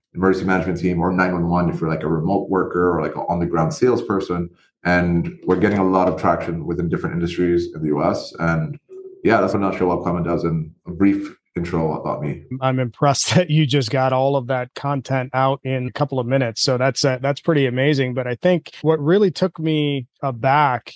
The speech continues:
Speaker 2: in what you described is how the seed of innovation started from a really terrifying crisis event.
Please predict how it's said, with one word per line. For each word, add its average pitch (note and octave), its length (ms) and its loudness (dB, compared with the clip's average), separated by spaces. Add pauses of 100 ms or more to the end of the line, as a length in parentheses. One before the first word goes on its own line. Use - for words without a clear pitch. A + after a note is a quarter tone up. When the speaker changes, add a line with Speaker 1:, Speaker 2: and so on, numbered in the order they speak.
(160)
Speaker 2:
in C3 240 -4
what C#3+ 160 -4
you C3+ 100 -2
described C3 800 0
is B2 240 -4
how B2 240 0
the B2 160 -4
seed E3+ 720 2
of C#3+ 260 0
innovation C3+ 960 -2 (540)
started E3+ 480 2
from C#3 240 0
a B2 220 -2
really C3 960 0
terrifying C3 580 -2
crisis C#3 500 2
event. A2+ 300 -4